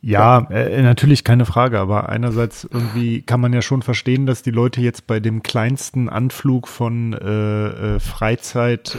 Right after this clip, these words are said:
Speaker 1: äh, freizeitlicher Unbeschwertheit sofort durchdrehen. Und, äh, andererseits, äh, ist halt auch, finde ich, seit Corona irgendwie ist dieses, äh, sehr deutsche Denunziantentum auf ein neues Allzeithoch gestiegen, auf jeden Fall.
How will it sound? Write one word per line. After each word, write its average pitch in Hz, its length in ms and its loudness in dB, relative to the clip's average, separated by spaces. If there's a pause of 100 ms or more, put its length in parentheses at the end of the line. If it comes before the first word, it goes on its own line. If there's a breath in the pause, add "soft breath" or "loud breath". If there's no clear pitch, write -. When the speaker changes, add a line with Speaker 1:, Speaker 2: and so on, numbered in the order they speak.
Speaker 1:
äh, - 760 -8
freizeitlicher 120 920 -2
Unbeschwertheit 123 840 2
sofort - 440 0
durchdrehen. 147 680 2 (680 loud breath)
Und, 113 340 -2
äh, 113 420 0
andererseits, 117 840 0 (100)
äh, 113 300 0
ist - 260 -4
halt 120 240 2
auch, - 300 -6
finde 123 280 2
ich, 113 100 -4
seit 117 540 0
Corona 131 680 4
irgendwie 139 420 4
ist - 320 -4
dieses, 117 480 -2
äh, 113 220 -4
sehr 117 260 2
deutsche 123 420 2
Denunziantentum 131 1300 4
auf 113 240 -2
ein 113 160 2
neues 123 320 6
Allzeithoch 110 800 0
gestiegen, 104 500 -4
auf 101 220 -4
jeden 101 240 2
Fall. 104 320 0